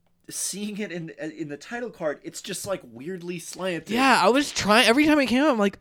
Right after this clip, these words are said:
Speaker 2: "Why, why are they doing that?" Now looking at the po-, yeah, no, it makes sense. But literally only in the poster.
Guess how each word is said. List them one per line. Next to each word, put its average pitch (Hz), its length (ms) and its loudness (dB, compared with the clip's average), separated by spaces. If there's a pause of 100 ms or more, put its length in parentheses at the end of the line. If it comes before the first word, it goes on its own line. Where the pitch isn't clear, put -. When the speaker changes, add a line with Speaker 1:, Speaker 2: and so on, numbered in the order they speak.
Speaker 2:
"Why, 277 600 4 (640)
why 233 200 10
are 294 60 10
they 247 100 8
doing 262 220 4
that?" 180 160 4
Now 185 140 0
looking 220 300 2
at 202 60 -2
the 170 60 -6
po-, 214 120 4
yeah, 208 200 0
no, 185 180 -2
it 160 60 -2
makes 170 220 -4
sense. 185 380 -6 (640)
But - 160 -2
literally 311 560 8
only 285 280 0
in 247 100 -2
the 247 60 0
poster. 247 460 -2